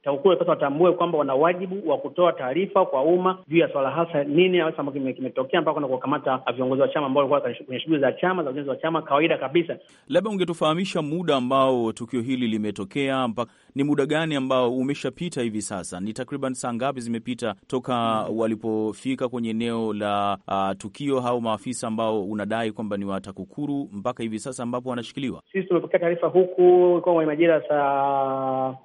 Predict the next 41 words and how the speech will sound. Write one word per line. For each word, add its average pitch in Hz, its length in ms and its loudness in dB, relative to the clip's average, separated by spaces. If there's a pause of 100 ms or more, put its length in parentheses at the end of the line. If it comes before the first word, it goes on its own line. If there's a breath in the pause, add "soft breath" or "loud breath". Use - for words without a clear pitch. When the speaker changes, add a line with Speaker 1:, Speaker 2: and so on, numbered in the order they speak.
(100)
Speaker 1:
saa 139 140 0
nane. 135 380 -2 (240)
Kwa - 80 -4
majira 156 260 0
saa 135 100 -4
nane, 131 280 -2
lakini 160 480 2
baada 156 200 2
ya 156 60 4
kufanya 143 460 -4
mawasiliano 165 440 0
kule, 160 380 4 (180)
ah, 135 480 4 (260)
mbele 147 240 2
kwamba 160 280 2 (200)
tukio - 240 -4
limetokea 165 300 2
mapema 156 320 2
kidogo, 151 300 2
kwa 143 100 -2
hiyo 143 120 -2
ilikuwa, 156 460 2
ilikuwa 147 200 2
majira 151 240 4
ya 139 60 0
mchana, 135 260 -2
kwa 139 140 -2
ma-, 139 180 -8
majira 139 300 2
ya 135 100 2
saa 131 140 -2
sita, 160 180 -6
saa 127 140 -2
saba 139 200 2
ndio 135 120 0
tukio 139 220 0
hasa 135 120 -2
lilitokea 135 360 -2
la 131 80 0
kwenda 135 180 -2
kukamatwa. 123 480 -6